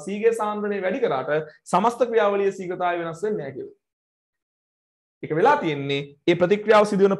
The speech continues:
පියවර අනුපිළිවෙලේදී C සහභාගී වෙලා තියෙන ස්ලෝ ස්ටෙප් එකට යටින් නිසා. හරි.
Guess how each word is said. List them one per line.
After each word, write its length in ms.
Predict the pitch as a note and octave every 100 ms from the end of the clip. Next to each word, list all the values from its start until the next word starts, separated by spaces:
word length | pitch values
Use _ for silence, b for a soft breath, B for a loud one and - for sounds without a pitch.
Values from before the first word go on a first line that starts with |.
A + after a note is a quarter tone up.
| G3
පියවර 300 | B3+ C#4 F#3+
අනුපිළිවෙලේදී 680 | D3+ C#3+ C#3 C3+ C3+ C#3 C#3+
C 120 | G3+
සහභාගී 460 | G3+ F#3 F#3+ F#3+ G3
වෙලා 140 | F#3 G3
තියෙන 160 | G#3+
ස්ලෝ 160 | G3 F3+ F3+
ස්ටෙප් 160 | E3 E3
එකට 160 | F#3 D#3
යටින් 180 | D3+ C3+
නිසා. 200 | - - _ _ _ A#2+
හරි. 160 | A#2+